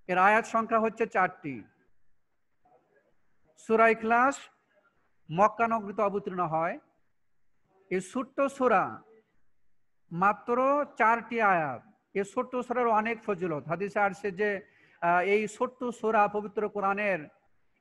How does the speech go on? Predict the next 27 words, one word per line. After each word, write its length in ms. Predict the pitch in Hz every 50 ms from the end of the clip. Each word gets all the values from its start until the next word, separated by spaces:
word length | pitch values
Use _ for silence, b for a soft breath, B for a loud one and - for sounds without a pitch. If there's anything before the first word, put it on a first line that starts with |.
| _
এক 320 | 185 190 208 226 233 226 -
তৃতীয়াংশের 540 | - 240 233 - 247 233 240 233 214 233 226
সমান, 320 | 220 - 202 185 180 180 185
অর্থাৎ 380 | 196 196 190 - 226 226 208
দশ 460 | 160 143 170 208 214 233 233 - - - -
পারা 340 | 208 196 196 202 220 240
কোরআন 360 | 240 - 214 196 196 196 190 180
পড়লে 380 | - 185 180 175 190 208 202
যে 180 | 165 170 185 180
সওয়াব 380 | - - 165 165 165 165 156
হবে, 360 | 160 165 165 170 185 208 247 311 - _ _ _ _ _ _ _ _ _ _ _ _ _ _ _ _ _
দশ 380 | 147 131 170 180 202 214 - -
পারা 240 | - 240 240 254 254
কোরআন 320 | 254 247 233 220 214 202 -
পড়লে 360 | - 202 196 196 208 226 233 214
যে 200 | 196 233 233 214
সওয়াব 380 | - - 208 214 226 233 190
হবে, 380 | 202 180 151 156 180 220 277 320 - _ _ _ _ _ _ _ _ _ _ _ _ _ _ _ _ _
আমরা 240 | 190 208 240 247 247
জানি 280 | 202 240 226 226 220
যে 120 | 185 214 220
এক 280 | 220 226 233 233 -
হরফে 260 | 233 247 247 240 254
দশ 240 | 220 190 233 208 214 - -
নেকি, 340 | 180 165 151 - 139 117 95 - _ _ _ _ _ _ _ _ _ _ _ _ _ _ _ _
তাহলে 340 | 175 175 185 202 220 220 185
দশ 380 | 156 185 185 190 190 - -